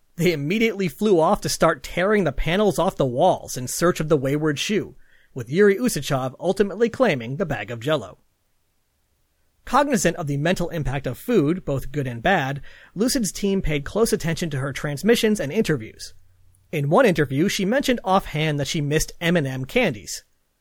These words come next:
Sure enough, on the next Progress resupply ship, a bunch of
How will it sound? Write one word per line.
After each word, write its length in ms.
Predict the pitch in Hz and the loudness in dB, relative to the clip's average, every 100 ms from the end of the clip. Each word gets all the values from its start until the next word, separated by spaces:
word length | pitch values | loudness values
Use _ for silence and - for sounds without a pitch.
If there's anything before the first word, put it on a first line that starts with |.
| _ | _
Sure 300 | - - 151 | -14 -4 2
enough, 300 | 175 233 - - | 4 6 4 -2
on 100 | 139 | -8
the 60 | 131 | 0
next 240 | 180 - | 0 0
Progress 480 | - 202 208 214 - | 0 0 2 0 0
resupply 480 | - 226 196 196 - | 0 0 0 0 0
ship, 300 | 160 151 - - - | -2 -2 -4 -16 -16
a 80 | 98 | -8
bunch 240 | 160 190 | -2 0
of 80 | 120 | -2